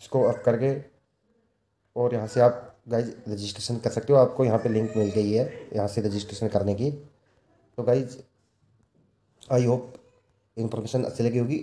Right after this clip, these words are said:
आपको बगैर रजिस्ट्रेशन कैंपस में पार्टिसिपेट नहीं करने दिया जाएगा। रजिस्ट्रेशन करने के लिए यहाँ पे क्लिक हेयर पर क्लिक करके यहाँ पे पूरा आपको फॉर्मेट मिल जाएगा,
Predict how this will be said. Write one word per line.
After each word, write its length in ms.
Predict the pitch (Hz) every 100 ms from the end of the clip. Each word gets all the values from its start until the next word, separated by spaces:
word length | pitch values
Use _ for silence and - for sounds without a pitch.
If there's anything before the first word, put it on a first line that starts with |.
| 117
आपको 260 | 117 -
बगैर 460 | 143 113 143 - -
रजिस्ट्रेशन 540 | 113 107 113 - 110 123
कैंपस 340 | 113 104 107 123
में 80 | 117
पार्टिसिपेट 520 | 101 - 107 - - -
नहीं 140 | 107
करने 240 | 113 104 101
दिया 180 | 101 98
जाएगा। 340 | 98 101 117 120 - 107
रजिस्ट्रेशन 480 | 107 117 113 131
करने 320 | 127 110 110 113
के 160 | 113
लिए 220 | 110 113 117
यहाँ 140 | 101
पे 140 | 98
क्लिक 840 | 113 - - _ _ _ _ 110 110
हेयर 180 | 110 113
पर 60 | 120
क्लिक 260 | - 104 101
करके 220 | 104 117
यहाँ 180 | 107 101
पे 100 | 110
पूरा 260 | - 110
आपको 340 | 107 - 113 117 - - _ _ _ _ _ -
फॉर्मेट 260 | 120 117 113
मिल 160 | 113
जाएगा, 260 | 104 107